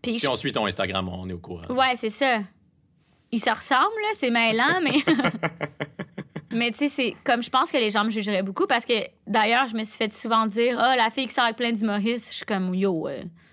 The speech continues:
Speaker 1: deux, là. » <laughs> Puis ça serait pas grave.
Speaker 2: Ben, ça, tu
Speaker 1: Mais
Speaker 2: pourrais
Speaker 1: c'est
Speaker 2: sortir, tu pourrais avoir sorti avec trois humoristes, ce serait pas grave.
Speaker 1: Mais quinze, ça serait pas grave,
Speaker 2: Non, effectivement.
Speaker 1: tu sais.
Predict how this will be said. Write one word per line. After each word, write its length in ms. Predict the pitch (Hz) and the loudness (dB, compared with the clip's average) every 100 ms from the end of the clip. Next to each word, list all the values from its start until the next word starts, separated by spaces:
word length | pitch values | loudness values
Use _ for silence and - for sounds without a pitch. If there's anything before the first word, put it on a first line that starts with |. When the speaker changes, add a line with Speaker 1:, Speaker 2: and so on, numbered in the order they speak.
| _ - | _ -4
Speaker 1:
deux, 260 | 185 196 214 | 0 2 0
là. » 220 | 277 277 277 _ _ | -8 -10 -14 _ _
<laughs> 120 | 262 - 277 - - - | -8 -6 -6 -8 -14 -6
Puis 80 | |
ça 120 | - 269 | -2 0
serait 160 | 269 | 0
pas 140 | 240 214 | 0 0
grave. 460 | 208 294 277 196 185 | 2 2 0 -4 -4
Speaker 2:
Ben, 160 | 135 | -2
ça, 140 | 113 107 | -2 -2
tu 120 | 143 | -2
Speaker 1:
Mais 60 | 120 | 0
Speaker 2:
pourrais 100 | 123 | 2
Speaker 1:
c'est 60 | |
Speaker 2:
sortir, 220 | 120 147 127 | 2 2 0
tu 80 | - | 0
pourrais 120 | - | 0
avoir 160 | 151 139 | 2 2
sorti 200 | 120 127 | 0 -2
avec 160 | 104 | -4
trois 400 | - 104 135 131 | -6 0 2 2
humoristes, 420 | 104 104 95 117 - | 2 0 0 -2 -4
ce 40 | |
serait 180 | 92 90 | -4 -2
pas 120 | 95 | -2
grave. 300 | 92 95 87 | 0 -2 -2
Speaker 1:
Mais 400 | 220 254 262 262 226 - - | -2 -2 -2 -4 -6 -6 0
quinze, 340 | 370 466 349 | 0 0 0
ça 140 | 247 | -2
serait 120 | 240 269 | -2 -2
pas 140 | 262 | -2
grave, 280 | 247 339 330 | 2 2 2
Speaker 2:
Non, 20 | |
effectivement. 340 | 233 214 - 311 | 0 -4 0 0
Speaker 1:
tu 80 | |
sais. 40 | 285 | 0